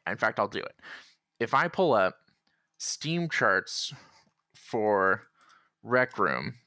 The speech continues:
just to see what, what its, its user base looks like, it's good, but it's not w-,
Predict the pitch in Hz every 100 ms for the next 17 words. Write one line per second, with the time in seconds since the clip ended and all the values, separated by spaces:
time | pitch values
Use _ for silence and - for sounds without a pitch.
0 | - - - - - 98 98 92 - 95
1 | 82 76 - - 85 85 - - 95 117
2 | 117 104 92 - - 123 - - 65 55
3 | - - _ _ - - _ _ _ 151
4 | 170 - - - _ _ _ _ _ _
5 | _ _ _ _ _ - 143 147 247 220
6 | 110 98 110 - _ _ _ _ _ _
7 | _ _ - _ 139 139 139 196 202 127
8 | 135